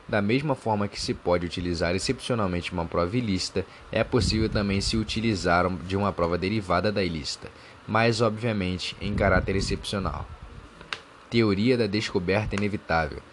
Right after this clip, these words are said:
A prova derivada de uma ilícita pode ser utilizada quando, seguindo os trâmites típicos e de praxe da investigação ou da inst-, instrução criminal, poder-se chegar à mesma prova obtida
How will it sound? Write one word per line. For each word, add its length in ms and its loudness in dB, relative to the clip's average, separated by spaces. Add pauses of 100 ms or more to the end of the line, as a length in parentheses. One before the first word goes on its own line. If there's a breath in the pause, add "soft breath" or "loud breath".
(340 loud breath)
A 120 2
prova 480 2
derivada 760 0 (240 loud breath)
de 180 -4
uma 180 2
ilícita 480 2
pode 380 2
ser 400 -2 (260)
utilizada 840 0
quando, 260 -2
seguindo 760 0
os 220 -2
trâmites 560 0
típicos 560 -4
e 60 -4
de 120 -2
praxe 500 2
da 120 -2
investigação 920 0 (360 loud breath)
ou 120 4
da 160 6
inst-, 440 -4 (100)
instrução 720 0
criminal, 560 -2 (640 loud breath)
poder-se 600 6
chegar 440 2
à 80 2
mesma 380 0
prova 340 4
obtida 580 -2